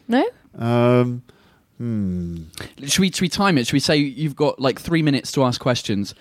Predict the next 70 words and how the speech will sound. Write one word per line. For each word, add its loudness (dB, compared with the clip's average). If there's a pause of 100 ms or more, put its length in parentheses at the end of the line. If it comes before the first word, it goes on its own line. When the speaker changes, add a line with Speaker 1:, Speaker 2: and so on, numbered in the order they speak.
Speaker 3:
and 0
then 2
somebody's 0
gotta 2
make 4
Speaker 1:
Yeah, 4
Speaker 3:
a 4
Speaker 1:
we'll 4
do. 0
Speaker 3:
decision? 0
Speaker 1:
I'll, 0
I've 0
got 0
Speaker 2:
Okay. 2
Speaker 1:
a, 0
I've 0
got 0 (300)
a, 0
a 0
stopwatch. -2 (300)
Speaker 3:
But 2
then, 0
uh, 2
we 4
can -2
still 0
draw, 0
<laughs> -8
and 0
then 2
this 0
can 0
keep -2
going 4
on 0
forever. -2 (880)
Speaker 1:
Um, 2
Speaker 3:
But 2
it's 2
Speaker 1:
no. 2
Speaker 3:
not 2
only 4
me. 0
You're 2
involved 2
in 0
this 2
as -2
well, 2
right? 0
Or 2
is -2
it -2
just -2
us -2
two? 0
Speaker 2:
It's -6
just 0
us. 0 (560)
Speaker 3:
Okay. 0 (460)
Oh 2
yeah, 4
obviously. -2
Speaker 1:
Or 4
Speaker 2:
All 2
right, 4
it's 2
Speaker 1:
maybe 4
Speaker 2:
just 0
us. -2